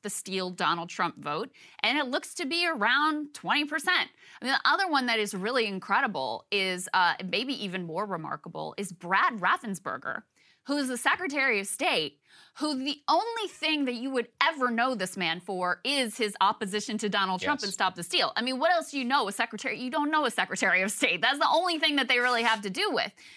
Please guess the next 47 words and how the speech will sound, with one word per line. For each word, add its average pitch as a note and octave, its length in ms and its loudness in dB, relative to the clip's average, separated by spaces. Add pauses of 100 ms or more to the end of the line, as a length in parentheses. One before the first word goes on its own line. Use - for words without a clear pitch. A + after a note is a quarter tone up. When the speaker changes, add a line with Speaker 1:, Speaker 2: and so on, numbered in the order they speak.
(180)
Speaker 1:
And B3+ 160 -2
so C4+ 120 0
Donald B3 320 0
Trump C#4 200 -2
has G3+ 260 0
his B3+ 460 -2
handpicked A3 420 -4
candidate, C4 520 -2 (340)
Jody B3+ 300 0
Hice. G3 560 0 (340)
This B3+ 200 0
thing B3+ 300 0
in A3 180 -4
the F#3+ 60 -4
polling A#3 760 0 (220)
looked B3 260 -2
like A#3 220 0
it F#3+ 80 -6
was G3+ 140 -4
gonna G3 240 0
be F#3+ 200 -2
very F3+ 380 2
close. G#3 600 -2 (380)
Raffensperger A#3 840 0
not G3+ 160 4
only B3 240 -2
won, E3+ 640 0
but G#3+ 140 0
he D4 160 -6
won B3+ 320 0
with G#3+ 200 -8
over C#4+ 320 -2
fifty C#4 320 -8
percent C#4+ 380 -4
of A#3+ 80 -4
the F#3+ 60 -4
vote. F#3 460 0
Speaker 2:
Also F#2+ 300 -4
avoiding G#2 320 -4
runoff. D#2 400 -10
Speaker 1:
Meaning A#3+ 460 0
Speaker 2:
Yeah. C#4 60 0
Speaker 1:
that F#3 400 2
he E4 280 -8
avoids C#4+ 380 -6
a G#3+ 40 -2
runoff. G#3 460 -2